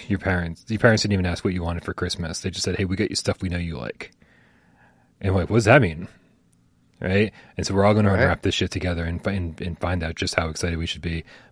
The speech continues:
Speaker 1: Very, very, very excited to be with you guys. And I hope everybody shows up tomorrow for it because it's gonna be a huge event.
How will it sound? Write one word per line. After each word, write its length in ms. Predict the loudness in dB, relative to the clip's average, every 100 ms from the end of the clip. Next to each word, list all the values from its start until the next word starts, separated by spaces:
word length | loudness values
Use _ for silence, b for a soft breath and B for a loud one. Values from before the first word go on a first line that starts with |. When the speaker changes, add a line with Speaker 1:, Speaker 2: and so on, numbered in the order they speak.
| -4
Speaker 1:
Very, 280 | 2 4 2
very, 220 | -2 -6
very 180 | -6 -8
excited 280 | -8 -10 -10
to 80 |
be 240 | -8 -10 -10 -16 -4
with 140 | 0 0
you 80 | 0
guys. 340 | -2 -6 -8 -14 b b b
And 160 | -6 2
I 40 |
hope 180 | 6 8
everybody 340 | 8 10 10
shows 220 | 8 4 4
up 100 | 0
tomorrow 360 | -2 -4 -6
for 220 | -4 -4
it 40 | -4
because 160 | -6
it's 60 | -4
gonna 80 | -4
be 120 | -4
a 40 | -6
huge 220 | -8 -8
event. 240 | -10 -10